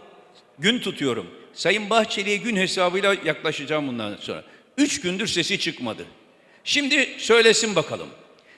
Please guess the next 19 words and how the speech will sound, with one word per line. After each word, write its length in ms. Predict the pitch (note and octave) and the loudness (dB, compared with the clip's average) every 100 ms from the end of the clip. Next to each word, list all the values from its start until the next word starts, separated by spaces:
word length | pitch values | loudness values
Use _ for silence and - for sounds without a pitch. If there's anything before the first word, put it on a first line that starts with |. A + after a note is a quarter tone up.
| _ | _
Serok 460 | - - A3+ B3+ B3 | -8 0 4 4 6
Erdoğan 460 | G#3 G#3+ F#3+ G3+ F#3+ | 6 6 4 2 0
ifadesi 600 | E3+ F#3 F3 E3 E3+ D#3+ | 0 0 0 -2 -4 2
doğru 340 | F#3+ G3+ B3 | 6 6 4
mu? 460 | G#3 A3 B3 - - - | 2 2 0 -6 -10 4
Doğruysa 560 | B3 B3 A#3 - A3 A3 | 6 6 4 2 4 4
benden 300 | G#3 A#3 A3+ | 4 4 4
özür 260 | F#3 F#3 | 4 2
dilesin. 400 | D3 A#2 - D#2+ - - - _ _ _ _ _ _ - | 0 -2 -4 -6 -12 -20 -20 _ _ _ _ _ _ -6
Serok 400 | - E3 E3+ D#3 | 0 2 2 0
dediğim, 680 | D#3 D#3 D#3+ D#3 C#3 D3 C3+ | 0 0 0 -2 -4 -8 -4
dendiği 280 | D3+ D#3 C#3+ | -2 -2 -2
için 360 | D#3 C#3 - - - - | -2 -4 -6 -16 -16 -8
Kürt 220 | D#3+ D#3 | -6 -2
vatandaşlarımız 800 | C#3+ C#3+ C3 C3 - C3 B2 A#2 | -2 -2 -2 -4 -4 -4 -4 -2
bana 260 | C#3+ F#3 - - - - | -2 -2 -6 -20 -14 -8
hakaret 400 | E3+ F3 D#3 C#3 | -4 -2 -2 -2
ettiği 240 | C#3+ C#3+ | -6 -6
dolayısıyla 380 | C3+ D3+ F#3+ | -4 -4 -4